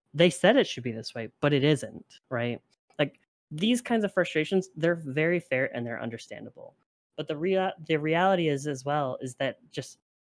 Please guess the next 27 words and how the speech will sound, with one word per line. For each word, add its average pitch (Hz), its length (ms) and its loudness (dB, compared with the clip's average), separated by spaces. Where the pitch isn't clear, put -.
there's 156 200 2
so 175 220 0
many 190 160 4
things 160 640 -4
in 139 80 0
the 131 80 -2
background 165 760 -4
that 135 200 0
most 135 380 -2
of 147 80 -6
the 135 60 -16
player 135 300 -2
base 156 220 -2
just - 300 -16
don't 123 260 -6
understand 127 560 -6
when 139 140 -2
it 135 80 -2
comes 139 280 -4
down 131 260 -4
to, 131 500 -4
you 135 100 -2
know, 117 240 -2
mis-, 151 460 0
missteps 143 840 -2
in 131 280 0
management, 127 760 -4